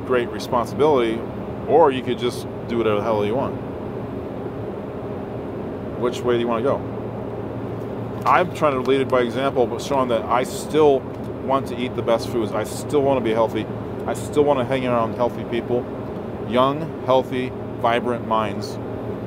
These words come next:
that know how to solve real problems, that have, that can contribute, people that are helpful.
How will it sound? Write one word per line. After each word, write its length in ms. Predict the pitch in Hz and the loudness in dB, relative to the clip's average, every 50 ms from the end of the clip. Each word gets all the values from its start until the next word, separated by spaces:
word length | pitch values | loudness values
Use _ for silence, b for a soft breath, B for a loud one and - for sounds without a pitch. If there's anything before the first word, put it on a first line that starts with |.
| - - - - | -8 -6 -4 -2
that 120 | 117 113 | -2 0
know 140 | 120 127 131 | 2 2 4
how 200 | 131 135 131 131 | 4 4 4 4
to 60 | 120 | 2
solve 280 | 98 135 127 123 120 107 | 4 6 6 6 6 6
real 140 | 113 135 143 | 4 4 4
problems, 520 | 135 147 131 123 120 117 120 120 120 - 104 | 6 6 6 8 8 6 4 0 -6 -2 0
that 180 | 117 117 117 - | 0 0 0 -2
have, 220 | 113 117 110 - - - - - - 110 | -2 -2 -2 -2 -2 -6 -6 -8 -6 -4
that 120 | 113 110 | -2 -2
can 120 | 95 - - - | -2 -4 -4 -4
contribute, 600 | 123 113 - - - 160 143 123 120 104 104 104 - - - - - - - - - - - - - - - - - - | -4 -4 -4 0 0 2 4 4 4 2 2 0 -4 -6 -6 -6 -6 -6 -6 -6 -6 -6 -6 -6 -6 -6 -6 -6 -6 -4
people 220 | - 135 127 131 127 | -4 -2 -2 2 2
that 80 | 123 | 4
are 100 | 120 110 | 4 2
helpful. 440 | 104 - 131 131 - - 120 107 92 | 4 4 4 4 2 2 -2 -2 -2